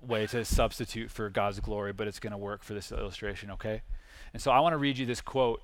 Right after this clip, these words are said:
um, that I read this week to help kinda summarize and, and help us see this picture more, more clearly. So check this out. Follow along on the screen. This is from John Piper. He said, "If there was no diversity of languages,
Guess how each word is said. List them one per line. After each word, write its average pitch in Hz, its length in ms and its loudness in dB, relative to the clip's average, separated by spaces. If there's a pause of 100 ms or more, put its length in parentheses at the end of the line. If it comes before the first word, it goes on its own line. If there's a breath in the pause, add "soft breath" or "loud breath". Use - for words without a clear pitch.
(140)
um, 110 340 0
that 117 120 2
I 113 60 6
read 113 200 2
this 113 200 -6
week 113 180 -4
to 117 100 -6
help 113 240 2
kinda 117 180 -2
summarize 110 680 -2
and, 107 120 -8
and 110 140 -8
help 117 180 -2
us 104 100 -4
see 127 260 -4
this 113 160 -2
picture - 360 -6
more, 104 220 -8
more 110 160 -8
clearly. 107 540 -8 (640 loud breath)
So 135 120 -2
check - 240 2
this 123 140 -2
out. 113 160 4
Follow 123 180 4
along 123 140 2
on 123 60 -2
the 120 40 -2
screen. 113 220 -6
This 113 120 -6
is 113 60 -10
from 117 140 -6
John 113 200 0
Piper. 104 380 -2 (1200)
He 127 60 -12
said, 127 160 0
"If 123 120 2
there 135 100 4
was 117 160 0
no 127 240 2
diversity 117 580 0
of 107 100 -2
languages, 104 760 -6